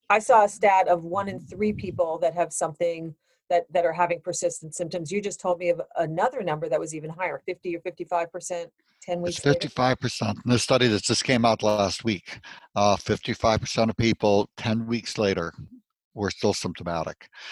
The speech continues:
Speaker 2: And my guess is that it'll finish out, if you're looking six months down the line, that about fifteen percent of people who had co-, symptomatic covid will have post-viral chronic fatigue syndrome that needs to be addressed.
Speaker 1: So when you say that,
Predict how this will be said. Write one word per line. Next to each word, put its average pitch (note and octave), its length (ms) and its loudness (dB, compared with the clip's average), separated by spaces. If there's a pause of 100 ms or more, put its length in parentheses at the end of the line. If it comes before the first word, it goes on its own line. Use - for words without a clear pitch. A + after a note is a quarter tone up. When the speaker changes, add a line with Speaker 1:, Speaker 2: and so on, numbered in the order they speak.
(200)
Speaker 2:
And A#2+ 360 2
my C#3+ 220 2
guess B2+ 480 0
is G#2 160 -2
that F#2+ 160 4 (320)
it'll A2+ 160 2
finish C#3 380 -2
out, G#2+ 340 6
if A2+ 160 -6
you're A2 80 0
looking A2 240 -2
six - 340 -6
months G#2+ 280 0
down G#2 240 2
the G2+ 60 0
line, A#2+ 460 -2 (500)
that G#2+ 100 2
about A2+ 380 2 (100)
fifteen A2 480 -2
percent G2 440 -4
of F2+ 120 -10
people F2+ 340 -4
who F#2 140 -4
had F#2 420 -2 (380)
co-, - 200 -6
symptomatic G2 720 -2
covid F2+ 400 -8 (360)
will G2+ 380 0
have G2 380 -4
post-viral F2+ 640 -4
chronic E2 280 -10
fatigue - 320 -18
syndrome F2+ 400 -8
that F2 220 -8
needs E2 160 -14
to - 100 -20
be F#2+ 120 -10
addressed. - 480 -12 (400)
Speaker 1:
So A#3 180 -2
when A3+ 180 2
you B3 140 -2
say A3+ 300 2
that, G3+ 240 0